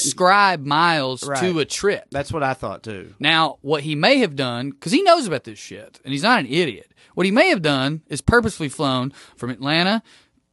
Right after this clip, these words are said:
Speaker 1: to Minneapolis to Burbank
Speaker 2: Yeah.
Speaker 1: to Seattle.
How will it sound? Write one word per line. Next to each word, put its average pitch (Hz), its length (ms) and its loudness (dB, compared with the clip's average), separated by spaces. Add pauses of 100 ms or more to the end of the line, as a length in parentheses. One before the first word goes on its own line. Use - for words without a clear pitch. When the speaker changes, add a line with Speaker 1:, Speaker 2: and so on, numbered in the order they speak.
Speaker 1:
to 120 80 -8
Minneapolis 180 880 -2 (160)
to 143 80 -12
Burbank 160 640 4 (380)
Speaker 2:
Yeah. 101 320 -8
Speaker 1:
to 139 120 -4
Seattle. 139 480 2